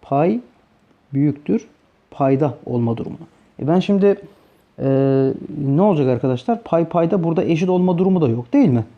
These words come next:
Çünkü baktığınız zaman bu hep, e, üst katta işte hani eşit olma durumu da aynı katta değil ya bunlar.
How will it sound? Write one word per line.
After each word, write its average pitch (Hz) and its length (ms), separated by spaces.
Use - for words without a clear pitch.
Çünkü 139 280
baktığınız 165 400
zaman 165 280
bu 160 80
hep, 165 240
e, 135 560
üst 170 220
katta 190 380
işte 170 240
hani 147 360
eşit 147 240
olma 147 260
durumu 147 260
da 123 100
aynı 139 240
katta 139 340
değil 214 160
ya 117 120
bunlar. 107 320